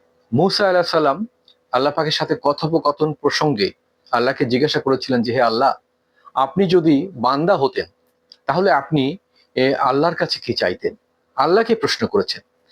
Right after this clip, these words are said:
এই প্রশ্নটি সম্ভবত আল্লাহ পাক তার মনের মধ্যে সৃষ্টি করেছেন, বান্দাকে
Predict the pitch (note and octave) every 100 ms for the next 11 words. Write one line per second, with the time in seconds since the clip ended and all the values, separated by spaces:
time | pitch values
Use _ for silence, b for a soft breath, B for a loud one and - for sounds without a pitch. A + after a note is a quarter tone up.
0 | b b E3 F#3+ G3+ A#3 G#3 - F#3 F3+
1 | F3+ D#3+ C#3 D3+ F3 - C#3+ D3 C3 D3+
2 | D#3+ D3 D3 C#3+ - - A#2+ A#2+ F#3+ C#4
3 | _ b b b G#2 D3 D3 E3+ F#3+ G3+
4 | A#3+ C4+